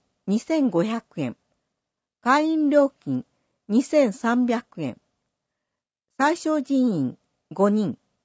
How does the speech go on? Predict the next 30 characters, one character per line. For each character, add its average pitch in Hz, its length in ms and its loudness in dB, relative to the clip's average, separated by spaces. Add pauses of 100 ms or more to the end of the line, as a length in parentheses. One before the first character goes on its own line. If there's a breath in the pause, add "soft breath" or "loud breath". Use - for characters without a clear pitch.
(1500)
二 233 180 2
月 294 380 0
十 285 280 0
九 - 220 -2
日 233 360 -2
月 - 340 -8
曜、 180 240 0 (600)
午 277 220 6
後 262 160 4
一 226 260 -8
時 247 100 0
半 240 320 -2
か 139 180 -8
ら。 123 160 -10 (1080)
草 302 280 0
木 277 140 -8
染 247 200 2
め、 214 220 -2 (520)
梅、 208 420 4 (800)
サ 285 240 2
ー 311 40 2
モ 311 180 0
ン 294 100 -4
ピ 269 200 0
ン 240 80 2
ク、 - 340 -10 (280)
グ 165 220 2
レ 240 200 4
ー 247 80 -4 (100)
系。 180 320 -2